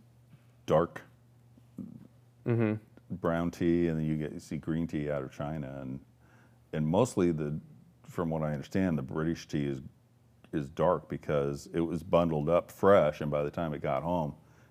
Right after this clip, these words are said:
Speaker 1: it had basically rotted like, like tobacco,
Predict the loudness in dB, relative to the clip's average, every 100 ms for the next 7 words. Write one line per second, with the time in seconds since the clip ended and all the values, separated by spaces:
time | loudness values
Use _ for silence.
0 | _ -4 -2 -2 -4 -6 -4 0 2 2
1 | -2 -4 -6 -10 -20 -8 -6 -4 0 4
2 | 4 2 -2